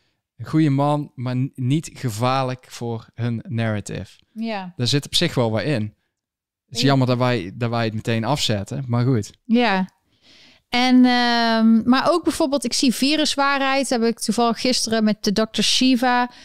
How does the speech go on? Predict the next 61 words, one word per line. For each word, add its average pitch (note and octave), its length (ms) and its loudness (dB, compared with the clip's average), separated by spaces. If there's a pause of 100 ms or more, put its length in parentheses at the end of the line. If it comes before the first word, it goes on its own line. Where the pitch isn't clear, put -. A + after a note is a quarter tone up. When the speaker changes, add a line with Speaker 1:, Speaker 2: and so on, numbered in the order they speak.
(120)
Speaker 2:
Sommige C#4+ 320 2
dingen B3+ 180 6
kon B3 140 4
ik A#3+ 60 8
niet B3 80 8
helemaal A#3 220 6
volgen, A#3 680 2
want A3 180 2
die A3 180 2
is A3 120 0
heel C#4 300 4
erg, A#3 340 -2 (600)
ehm, G#3 880 4 (540)
ik A3 140 -2
viel C4 200 0
ook A#3+ 100 0
halverwege A3+ 680 2
in A#3+ 380 4
het A3 120 0
interview, A3+ 520 2
maar A3 100 6
hij A3+ 120 2
is A#3+ 120 0
dus A#3+ 180 0
in A3 120 0
Amerika, G#3+ 500 2
is - 160 -2
hij G#3+ 100 0
dus G3+ 100 0
heel A3 100 2
erg G#3+ 120 2
bezig G3+ 320 2
met G3+ 120 2
allemaal G#3 200 2
rechtszaken. F#3+ 640 0
En F#3+ 320 4 (260)
hij, - 120 -6
het A3 140 -2
enige B3+ 260 6
wat A#3 140 2
hij A3 100 0
wel A3 160 2
goed A3 160 4
zei G#3+ 200 2
is G#3+ 100 2
van, A3 100 2
"Het G3+ 140 0
komt B3 240 0
echt A#3+ 200 -6
van A#3 180 2
de G#3+ 60 4
mensen A3 380 2
uit. G#3+ 260 0
Je G#3+ 80 -4
kan C4 160 0
niet C4 180 2
één A#3+ 220 2
iemand A3+ 380 4
als - 200 -2
voorbeeld G#3 500 2
hebben." F#3 440 2